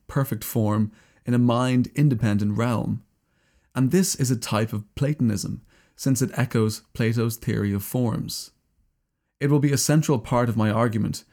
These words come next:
to show that concepts are subjective and not objective.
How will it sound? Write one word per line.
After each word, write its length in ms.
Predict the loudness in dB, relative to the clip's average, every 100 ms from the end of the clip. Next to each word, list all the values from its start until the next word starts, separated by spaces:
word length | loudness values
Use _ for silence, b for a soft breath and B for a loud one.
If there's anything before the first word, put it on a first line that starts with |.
| b -8
to 80 |
show 220 | -2 0 0
that 160 | 0
concepts 560 | 0 0 2 -2 -2 -10 b b
are 120 | -4
subjective 800 | 0 0 0 -2 -4 -8 -10 -16 b b b
and 180 | 2 2
not 300 | 2 0 -6 -4
objective. 720 | -4 -2 -6 -6 -14 -16